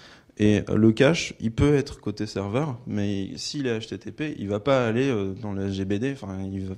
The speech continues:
il va s'arrêter. Donc finalement, euh, je pense que le, le delta est très faible. Et, euh, et l'avantage de, de rest, c'est que, ben, on peut le mettre sur plein de serveurs, euh, et, euh, ça marche pareil, quoi.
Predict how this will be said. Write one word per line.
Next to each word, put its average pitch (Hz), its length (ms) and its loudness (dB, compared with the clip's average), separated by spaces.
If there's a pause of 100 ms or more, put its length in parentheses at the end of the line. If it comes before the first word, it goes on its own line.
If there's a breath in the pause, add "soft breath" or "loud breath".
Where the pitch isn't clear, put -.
il 104 100 -6
va 101 100 -4
s'arrêter. 113 340 -6
Donc 104 160 -6
finalement, 143 440 -4 (800 loud breath)
euh, 101 380 -4 (220)
je - 120 -16
pense 139 220 -4
que 110 320 0
le, 110 500 0 (260)
le 107 140 -6
delta 143 540 0 (200)
est 117 120 -14
très 151 180 -6
faible. 143 340 -4 (960 soft breath)
Et, 98 60 -4
euh, 101 420 -2
et 107 220 -2
l'avantage 139 600 0
de, 101 540 -2
de 104 140 -8
rest, 110 380 -6
c'est 117 180 -6
que, 113 240 -2
ben, 101 380 0 (540)
on 110 140 -4
peut 117 140 2
le 117 80 6
mettre 120 160 6
sur 113 160 -4
plein 156 160 0
de 151 60 -4
serveurs, 113 420 -4 (1160 soft breath)
euh, 95 680 -6 (100)
et, 95 240 -6
euh, 92 300 -8 (160)
ça - 200 -8
marche 95 220 -8
pareil, 117 240 -2
quoi. 110 100 -14